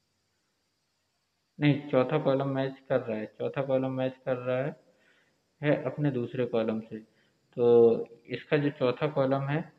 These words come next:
ये दूसरे कॉलम से match कर रहा है, तो इसलिए इसे same yield शाफ्ट दिया गया।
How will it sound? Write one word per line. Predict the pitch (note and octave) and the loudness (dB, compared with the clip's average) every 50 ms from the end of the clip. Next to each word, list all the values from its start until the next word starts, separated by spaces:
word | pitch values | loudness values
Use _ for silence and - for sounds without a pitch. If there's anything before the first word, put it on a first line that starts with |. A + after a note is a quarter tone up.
| _ _ - | _ _ -8
ये | B2+ B2+ | -8 -6
दूसरे | B2+ B2+ B2+ B2+ - C#3 C3 | -4 -6 -6 -6 -6 -8 -8
कॉलम | C3 B2 A#2+ A#2+ A#2+ A#2+ B2 | -4 -4 -4 -4 -4 -8 -10
से | - - | -14 -14
match | C3+ B2+ A2+ A2 - | -14 -14 -14 -14 -14
कर | _ - A2+ | _ -14 -12
रहा | A2 A2+ A#2 | -8 -6 -6
है, | A#2 | -6
तो | A#2 - | -6 -8
इसलिए | B2 A#2 - _ B2+ B2 B2 A#2+ | -12 -14 -14 _ -12 -10 -10 -10
इसे | A#2 - - C3 | -10 -12 -14 -20
same | B2 _ A#2+ A#2 A2+ A2 | -18 _ -16 -16 -14 -14
yield | A2 G#2 G#2+ G#2+ | -14 -14 -14 -16
शाफ्ट | - - A2+ A2 G#2+ _ _ _ | -16 -16 -16 -16 -16 _ _ _
दिया | - A2+ A2+ A#2 | -18 -16 -16 -16
गया। | A#2 - E3 | -18 -20 -20